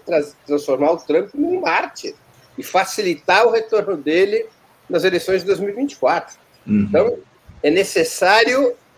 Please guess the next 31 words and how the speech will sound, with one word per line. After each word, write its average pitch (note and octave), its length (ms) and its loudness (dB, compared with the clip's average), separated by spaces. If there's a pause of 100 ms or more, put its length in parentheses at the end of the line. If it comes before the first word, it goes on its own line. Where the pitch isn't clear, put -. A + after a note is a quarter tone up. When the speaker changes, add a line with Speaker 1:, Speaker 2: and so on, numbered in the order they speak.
(200)
Speaker 1:
é, C#3+ 240 0
levar D3 380 2
isso G3 180 -4
em A3 100 -10
conta. C#3 460 -4 (260)
Eu D3 160 4
acho F3 200 0
que F#3+ 80 -6
o - 20 -6
Bolsonaro, C#3 800 0 (420)
é, B2+ 340 2
ele B2+ 140 -4
tem C#3+ 160 0
raízes C3+ 420 -2
sólidas C#3 600 -2
como B2 200 -10
líder B2+ 380 -6
da A2+ 80 -6
extrema-direita. G2+ 580 -10 (220)
Acho D3+ 220 0
que E3 80 -6
mesmo F3+ 320 0
fora G#3+ 440 0
do D#3+ 140 -2
jogo C#3+ 260 2
eleitoral, C3+ 720 0 (300)
ele B2 160 -2
continuará C3 680 2
a C3+ 40 0
ser C3+ 480 -2 (400)
um C#3+ 320 -2